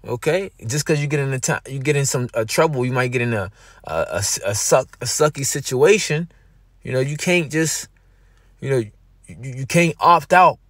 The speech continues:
behind that situation. No. You gotta go through whatever the Lord wants you to go through.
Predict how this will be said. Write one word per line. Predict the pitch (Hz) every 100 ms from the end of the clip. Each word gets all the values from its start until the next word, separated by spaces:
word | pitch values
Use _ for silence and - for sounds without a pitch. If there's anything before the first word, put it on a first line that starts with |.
| -
behind | 123 156 185 170
that | 143
situation. | - 131 160 185 190 139
No. | 170 220 113 - _ _ _ _
You | 139
gotta | 147 139
go | 127 147 147
through | - 139 135 - _ _
whatever | - 82 104 139 143
the | 151
Lord | 151 156 156 147 _ _ _
wants | 107 123 -
you | 135
to |
go | 131 143 170
through. | 143 107